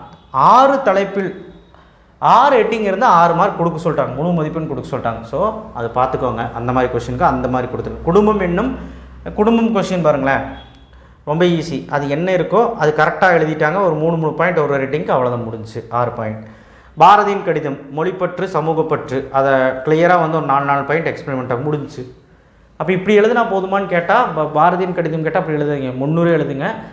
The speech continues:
இந்த மாதிரி சைடு ஹெட்டிங் போடுங்க, குறிப்பு சட்டகம் போட்டு எழுதுங்க, முன்னுரை போடுங்க, அதுக்கப்புறம் சை-, சைடு ஹெட்டிங் போட்டு எழுதிட்டு முடிவுரையும் கொடுங்க. அல்லது உங்கள் பகுதியிலிருந்து வரும் கலைஞர் ஒருவரை, இது வந்து ஓன் கொஸ்டின், என் புக்கில் இருக்குது.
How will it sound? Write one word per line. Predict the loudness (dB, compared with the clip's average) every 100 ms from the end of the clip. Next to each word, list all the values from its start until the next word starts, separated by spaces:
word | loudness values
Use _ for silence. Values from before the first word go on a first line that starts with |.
| -20 -10
இந்த | -4
மாதிரி | 2 2 2 0
சைடு | 0 0 0
ஹெட்டிங் | 0 0
போடுங்க, | 0 -2 -2 -2
குறிப்பு | -2 -2 -2
சட்டகம் | -2 0 0
போட்டு | 0 0
எழுதுங்க, | 0 0 -2 -6 -8 -14 -20 -14
முன்னுரை | -4 0 2 2
போடுங்க, | 0 0 0
அதுக்கப்புறம் | 0 0 0 0 2 2 2 0 -4 -8 -14 -6
சை-, | -2 0 -2 -8 -4
சைடு | 2 2
ஹெட்டிங் | 2 0
போட்டு | 0 0
எழுதிட்டு | 0 0 0 0
முடிவுரையும் | 2 2 2 0
கொடுங்க. | -2 -4 -6 -10 -18 -20 -10
அல்லது | -2 2 2 2 -2 -6 -14 -20 -20 _ _
உங்கள் | -4 2 4 4 0 -4 -2
பகுதியிலிருந்து | 0 2 2 2
வரும் | 2 0 2
கலைஞர் | 2 2 2
ஒருவரை, | 2 2 0 0
இது | 0
வந்து | 2 2
ஓன் | 2 2 2
கொஸ்டின், | -2 -2 -6 -6 -10 -18 -16
என் | -12 -10
புக்கில் | -4 -2
இருக்குது. | -2 -2 0 0 -2